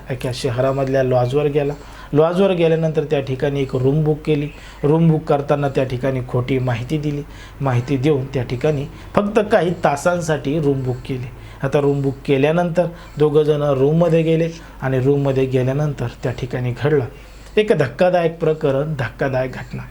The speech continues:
नेमकं काय आहे संपूर्ण प्रकरण, कुठं घडली ही घटना, हे आपलं अगदी सविस्तरपणे बघायचं आहे. पण जर तुम्ही अजूनही आपलं चॅनल सबस्क्राईब केलं नसेल, तर लगेच सबस्क्राईब करून घ्या आणि बाजूला असणाऱ्या बेल नोटिफिकेशनला सुद्धा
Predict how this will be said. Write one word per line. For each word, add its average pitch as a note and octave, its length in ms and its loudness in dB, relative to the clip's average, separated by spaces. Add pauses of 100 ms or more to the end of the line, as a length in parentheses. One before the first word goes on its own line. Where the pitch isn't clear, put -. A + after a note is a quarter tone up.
(380)
नेमकं F3 360 2
काय D#3+ 360 2
आहे D3+ 200 2
संपूर्ण D3+ 440 0
प्रकरण, D3 460 -2 (580)
कुठं B2+ 280 2
घडली C#3+ 240 4
ही D3+ 80 4
घटना, C3+ 320 -4 (460)
हे D#3+ 40 4
आपलं G3 220 2
अगदी F#3 200 0
सविस्तरपणे D#3 720 0
बघायचं C3+ 480 0
आहे. - 280 -12 (280)
पण G3 140 4
जर A3+ 180 4
तुम्ही A3 160 4
अजूनही F#3+ 480 2
आपलं D#3 240 2
चॅनल D#3 280 0
सबस्क्राईब D3+ 560 0
केलं D#3 200 2
नसेल, C3+ 500 -6
तर C3+ 120 0
लगेच C3 300 2
सबस्क्राईब C#3+ 480 0
करून D#3 220 2
घ्या D3 180 0 (460)
आणि E3+ 100 2
बाजूला F3 360 4
असणाऱ्या D#3 420 0
बेल C#3 280 0
नोटिफिकेशनला B2 720 -4
सुद्धा C3 300 -2